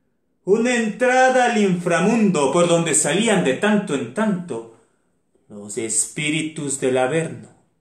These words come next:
y reptando,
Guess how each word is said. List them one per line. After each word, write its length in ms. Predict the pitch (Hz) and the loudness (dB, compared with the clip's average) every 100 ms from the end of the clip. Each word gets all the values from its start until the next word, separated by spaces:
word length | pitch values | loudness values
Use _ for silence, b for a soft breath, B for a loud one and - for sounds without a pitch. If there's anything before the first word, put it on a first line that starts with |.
| _ _ _ _ _ _ _ _ _ _ _ _ _ _ _ _ | _ _ _ _ _ _ _ _ _ _ _ _ _ _ _ _
y 160 | 123 110 | -16 -14
reptando, 1200 | 104 113 110 - - 185 196 139 107 101 113 _ | -8 -6 -6 -10 -6 -2 -2 -2 -6 -10 -14 _